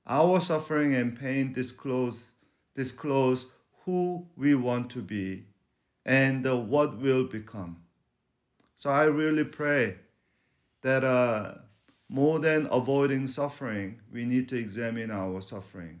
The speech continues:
Why am I suffering? What is that that I'm suffering for? Number two is that suffering for Christ, Peter says, is a glorious, not only given, but glorious.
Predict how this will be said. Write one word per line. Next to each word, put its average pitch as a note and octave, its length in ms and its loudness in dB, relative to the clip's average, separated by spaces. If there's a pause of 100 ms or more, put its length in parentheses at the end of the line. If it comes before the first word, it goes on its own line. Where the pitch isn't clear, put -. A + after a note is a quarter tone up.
(160)
Why C#3+ 300 0
am C#3+ 160 2
I C3+ 200 -2
suffering? A2+ 640 -10 (680)
What C#3+ 220 0
is E3 320 2
that C3+ 260 2
that C3 100 -2
I'm B2+ 220 2
suffering A2 540 -8
for? F#2 240 -20 (1400)
Number C#3 260 6
two E3 300 2
is C#3+ 240 4
that C#3 160 2
suffering D#3+ 500 0
for C#3+ 320 -4
Christ, D#3+ 640 2 (960)
Peter D#3+ 280 4
says, C#3+ 420 4
is - 40 0
a B2+ 80 0
glorious, B2 800 2
not B2+ 200 0
only B2 260 2
given, B2+ 420 0
but G#2+ 240 -2
glorious. A2 760 0